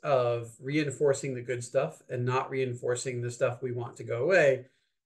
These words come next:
that's really what drives most of behavior. So if we understand that <clears throat> and we keep that in mind, it's a really good guide. Um, as you know,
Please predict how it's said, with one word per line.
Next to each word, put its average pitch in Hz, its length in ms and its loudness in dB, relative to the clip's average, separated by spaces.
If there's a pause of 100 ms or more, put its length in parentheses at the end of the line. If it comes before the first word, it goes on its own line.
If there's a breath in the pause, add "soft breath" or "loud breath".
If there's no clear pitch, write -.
(160)
that's 277 260 4
really 156 640 -2
what 139 260 4
drives 131 600 0
most 120 340 -2
of 117 120 -8
behavior. 127 480 2
So 131 160 -2
if 123 140 -8
we 170 100 0
understand 147 600 -2
that 120 380 -2
<clears throat> - 80 -20
and 135 300 -4 (300)
we 123 80 0
keep 165 240 -6
that 131 120 6
in 123 140 0
mind, 131 440 0 (760)
it's 135 180 -6
a 131 60 0
really 139 240 0
good 120 240 -4
guide. 113 400 -2 (600 soft breath)
Um, 117 540 -2 (640)
as 143 240 4
you 135 100 -2
know, 143 560 4